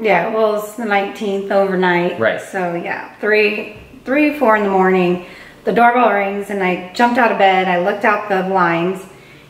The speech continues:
Speaker 1: and I was like, "Justin, the police are here."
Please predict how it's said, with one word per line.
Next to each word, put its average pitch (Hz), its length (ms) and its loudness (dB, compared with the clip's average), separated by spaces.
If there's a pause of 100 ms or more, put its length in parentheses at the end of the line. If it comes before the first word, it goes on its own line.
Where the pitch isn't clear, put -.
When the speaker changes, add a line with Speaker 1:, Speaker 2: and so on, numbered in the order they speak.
(140)
Speaker 1:
and 196 600 4
I 185 60 -4
was 190 120 -8
like, - 520 -4
"Justin, 254 420 0
the 196 100 4
police 247 380 0
are 233 80 4
here." 185 480 0